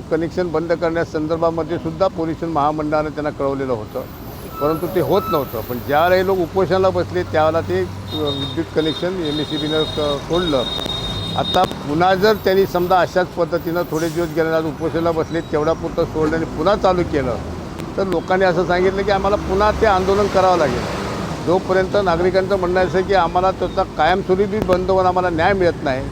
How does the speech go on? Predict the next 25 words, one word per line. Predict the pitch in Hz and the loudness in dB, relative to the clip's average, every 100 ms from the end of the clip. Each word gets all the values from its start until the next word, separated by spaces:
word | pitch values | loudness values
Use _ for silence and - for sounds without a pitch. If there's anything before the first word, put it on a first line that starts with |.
| - - | -8 -2
तोपर्यंत | 175 180 175 180 202 | -2 0 0 0 0
हा | 170 156 | 2 0
संघर्ष | - 151 147 185 - | 0 -2 0 0 0
आमचा | 202 175 160 180 | 0 0 0 -4
चालू | - 151 160 | 0 0 0
राहणार | 135 135 117 - - - - - - | -2 -2 -4 -6 -8 -8 -8 -6 -2
आणि | 170 196 214 208 147 127 | 2 2 0 -2 -4 -2
नागरिकां-, | 135 139 170 185 196 190 | 0 0 0 2 0 0
स्वतंत्र | 160 147 185 190 | -4 -2 -2 0
राज्या-, | 190 175 190 180 175 | 0 2 2 2 2
रा-, | 170 160 | 0 0
देशामध्ये | 165 175 180 175 185 | -2 0 0 2 2
अशा | 165 - 180 | 2 2 0
पद्धतीच्या | 190 170 175 190 | 0 -4 2 2
नागरिकांना | 165 151 175 170 175 175 | 2 0 0 0 0 0
रस्त्यावर | 151 - 175 180 | 0 0 0 0
उतरावं | 156 165 165 | 0 0 2
लागतं | 165 - | 0 -2
ही | 165 | -4
फार | 160 160 | -2 -2
दुर्दैवाची | 143 139 185 180 - | -2 0 0 0 -2
बाब | 143 131 117 | -4 -2 -2
आहे | 113 127 - - - - | -8 -10 -12 -14 -14 -8
आणि | 151 175 | -4 -2
ते | 196 | -2